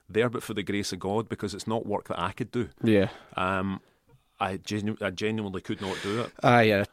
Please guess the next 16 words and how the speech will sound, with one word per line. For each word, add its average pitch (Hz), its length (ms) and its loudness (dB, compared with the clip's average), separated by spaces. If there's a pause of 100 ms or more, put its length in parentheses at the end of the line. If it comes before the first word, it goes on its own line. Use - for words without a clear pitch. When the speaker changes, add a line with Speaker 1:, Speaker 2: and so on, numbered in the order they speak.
(100)
Speaker 2:
I - 20 -4
really 104 320 4
take 101 180 4
my 95 120 2
hat 139 100 4
off 107 220 6
to - 100 0
anybody 101 380 4
Speaker 1:
Yeah. 107 80 4
Speaker 2:
who, 101 140 4 (180)
who 107 120 6
can, 98 440 2 (220)
who 110 180 6
works 101 320 4
in 104 160 4
that, 104 180 4